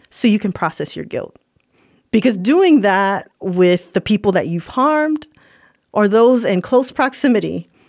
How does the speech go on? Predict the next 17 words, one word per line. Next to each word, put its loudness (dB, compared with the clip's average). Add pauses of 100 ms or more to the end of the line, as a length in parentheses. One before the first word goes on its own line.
(360)
is -4
not 0
the 0
move. -4 (260)
That's -4
re-traumatizing. -4 (240)
Also -2
performative 0
because -4
it's 0
more 2
about 0
you, -2 (640)
right? 0 (420)
But 2 (680)
people 0
that 0